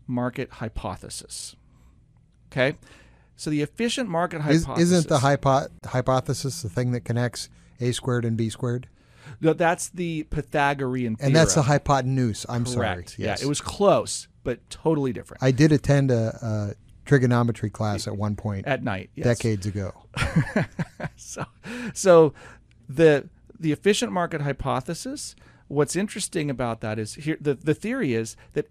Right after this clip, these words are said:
Speaker 1: everything that is known about the price or about, about a stock is reflected in the price. Like an investment, it's all reflected in there.
Speaker 2: Okay.
Speaker 1: And there are sort of two versions of the theory, the strong theory and the weak theory.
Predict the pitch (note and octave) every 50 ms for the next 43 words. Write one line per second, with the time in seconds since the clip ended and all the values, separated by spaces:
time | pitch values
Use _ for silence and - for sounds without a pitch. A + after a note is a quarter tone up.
0 | _ _ - G3+ A3 A3+ A3 A#3 A#3+ A3 G#3+ - G#3+ F#3+ F3 F3 E3+ D#3 D3+ D3+
1 | B2+ - C3+ C3+ C3+ C3+ C#3 C#3+ C#3 A2+ A2+ A2+ A2 A2 - A2+ - - - A#2+
2 | B2+ C#3 C#3 - - - - _ - - _ - D#3 C3+ D#3 E3 C3+ D#3 C#3+ C3+
3 | B2+ - - - C#3 A#2+ A#2+ D3 C#3+ C#3 C3+ - - C#3 C3 B2 - - F3 E3+
4 | E3 C3+ A#2 - - C#3 C3 B2+ C#3 C#3 - - D3 C#3 B2+ - C#3+ B2 A#2+ G#2+
5 | G#2 - - F#2+ - - - - - - - _ _ _ _ _ _ _ _ -
6 | C#3 C#3 C#3 E3+ F#3 F3 F3+ E3+ D3+ D#3 C#3+ C3 - - D#2+ E2 F#2 - - D3+
7 | D#3 D#3+ D#3+ D#3+ D3+ - - D3 C#3 B2+ - - G2+ E2 - - - - _ _
8 | _ - - - G#2+ G#2+ - - A2 A#2+ C#3+ E3 D#3+ D#3+ D3+ D3+ D3 C3+ - -
9 | - _ - E3 D#3+ D3+ D3 - - - F3+ D#3 D3 - - - - F#3+ F#3 D#3
10 | E3+ E3 E3+ E3+ D#3+ C#3 C#3+ C3+ B2 A#2+ B2+ A2 A#2 A2+ - - C#3 C3 A2+ F#2
11 | - - - A2+ - - - D#3+ D3+ C#3+ C#3+ D3 D3 - - D3 C#3 C#3+ C#3 C3+
12 | C3 A#2+ A#2 G#2+ A#2 B2 A#2+ A#2 - - F#2+ E2 D#2 - -